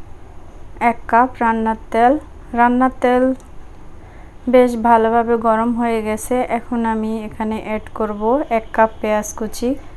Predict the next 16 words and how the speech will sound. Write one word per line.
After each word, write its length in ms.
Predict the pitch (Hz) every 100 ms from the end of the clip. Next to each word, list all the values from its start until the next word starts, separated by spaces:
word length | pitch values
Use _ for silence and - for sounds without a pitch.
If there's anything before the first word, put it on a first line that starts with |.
| - - - -
পেঁয়াজ 320 | 240 240 269 -
কুচি 260 | 277 269 277 220
দিয়ে 240 | 240 240 247 240
একটু 280 | 226 - 233
নেড়ে 300 | 226 220 220
ছেড়ে 380 | 220 226 214 226 262
এখানে 420 | 247 226 220 214 220 269 - - - - - - 233
দিয়ে 240 | 233 226
দিব 240 | 208 220 214 240 311 - -
কাঁচামরিচ 640 | - 226 - 214 214 208 208
ফালি 280 | - 220 214 214
করে। 220 | 214 214 269 - - - - - - - - - - - - - - - - - - - - -
কাঁচামরিচ 640 | - 254 - 269 277 285 277 - - 214
দিয়ে 260 | 254 254 262 - 220
একটু 240 | - 247 262 269 - -
নেড়ে 280 | 233 226